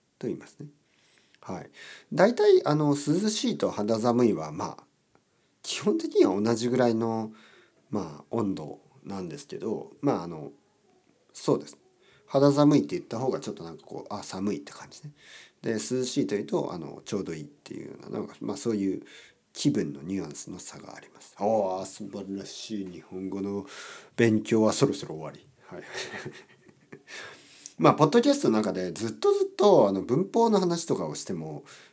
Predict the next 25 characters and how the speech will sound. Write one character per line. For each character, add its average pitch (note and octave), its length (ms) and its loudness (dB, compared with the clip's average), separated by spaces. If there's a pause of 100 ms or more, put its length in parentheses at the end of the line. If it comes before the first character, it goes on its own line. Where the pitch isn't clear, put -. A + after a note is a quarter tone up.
み C3+ 140 0
ん G3 100 2
な、 C3 340 4 (680)
な G#2 160 -4
ん - 60 -10
か - 80 -20
こ - 340 -12
う、 - 600 -14
変 A3 180 8
え F4+ 40 6
ち G4 80 2
ゃ A4+ 80 6
う G#4 60 8
で - 80 2
し - 80 -4
ょ？ - 100 -14
ス - 120 -8
ト A3 100 0
ッ - 40 0
プ - 120 -8
す - 140 0
る A2+ 100 2
で - 60 -2
し - 100 -10
ょ？ - 40 -16